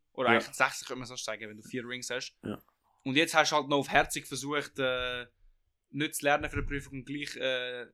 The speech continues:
Speaker 1: rauszuholen. Jetzt hast du halt verkackt, aber ist okay, weil du hast am Ende vom Tag immer noch eine super Note
Speaker 2: Ich, ich bin bei
Speaker 1: insgesamt
Speaker 2: dir, also
Speaker 1: als
Speaker 2: ich bin,
Speaker 1: Franchise.
Speaker 2: ich, ich finde sogar, ich finde sogar, du kannst es, also ich würde sogar genügend graden, einfach weil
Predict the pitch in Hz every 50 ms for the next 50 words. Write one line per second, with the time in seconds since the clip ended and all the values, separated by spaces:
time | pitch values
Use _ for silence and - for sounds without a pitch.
0 | _ _ - 143 143 143 143 - 135 127 127 127 143 135 135 147 135 131 - -
1 | - - 147 139 135 - - - 120 127 131 123 147 135 156 156 143 127 120 123
2 | 131 127 143 156 208 139 135 131 123 127 - 127 123 123 127 131 135 131 127 120
3 | - - 131 - 139 123 127 - - - - 165 - - - - 135 135 131 131
4 | 135 156 131 117 - - 131 127 139 - 185 156 - - - 165 - 240 147 135
5 | - - - - 151 127 - - 160 151 - - 135 123 127 123 - 135 131 -
6 | 151 151 135 - 135 139 131 123 127 - 117 - 135 131 131 139 123 - - -
7 | - 123 - - 120 - _ _ _ _ _ _ - 135 127 - - 143 147 143
8 | - - 127 135 131 120 110 - - - - _ _ _ - - - - 135 143
9 | 147 143 123 135 123 113 - 127 131 139 123 117 113 123 - 131 120 - 120 127
10 | 123 120 -